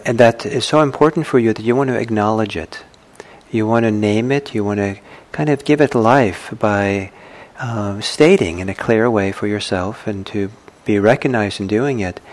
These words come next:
um, that this is important for you, uh, in your life, and it's some, it's a part of the guiding principles, guiding direction of your life that, uh, what, um,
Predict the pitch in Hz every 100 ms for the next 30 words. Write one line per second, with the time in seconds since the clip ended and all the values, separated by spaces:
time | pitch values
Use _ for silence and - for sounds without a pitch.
0 | - - - - 117 107 101 98 101 -
1 | 156 117 110 - - - 147 165 147 127
2 | 143 143 127 - 95 80 78 78 - -
3 | - - 123 98 92 101 101 95 92 85
4 | - - 87 90 - 107 95 - - 104
5 | - 107 101 95 98 92 - - - _
6 | 110 107 110 113 104 - - 113 - 117
7 | 117 110 - 101 98 98 95 104 - 101
8 | 101 - 110 104 104 101 90 87 90 82
9 | - - - - - - - 107 104 107
10 | 104 - - - 101 95